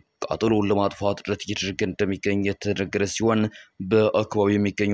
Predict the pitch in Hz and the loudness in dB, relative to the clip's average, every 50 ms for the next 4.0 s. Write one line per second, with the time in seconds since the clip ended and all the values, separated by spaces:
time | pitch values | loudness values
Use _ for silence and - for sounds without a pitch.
0 | 98 - - 107 101 95 101 101 98 95 95 95 98 98 95 - - 117 113 - | 0 0 0 0 0 2 2 2 2 2 2 2 2 2 2 0 0 0 2 2
1 | 107 101 101 - - 107 104 101 - - 98 95 98 - - 110 101 - - - | 2 2 2 2 0 -2 -2 -2 -2 -2 0 0 -2 -2 -2 -2 -2 -4 -4 -4
2 | - 104 98 - - - 110 107 110 - - 107 107 101 98 98 - - - 104 | -4 -4 -4 -4 -2 0 0 0 0 0 0 0 2 2 2 0 0 0 0 0
3 | 98 98 107 101 95 82 101 95 95 92 101 98 101 98 92 - - 104 101 | 0 2 0 0 0 0 0 0 0 0 0 0 0 0 -2 -4 -2 0 0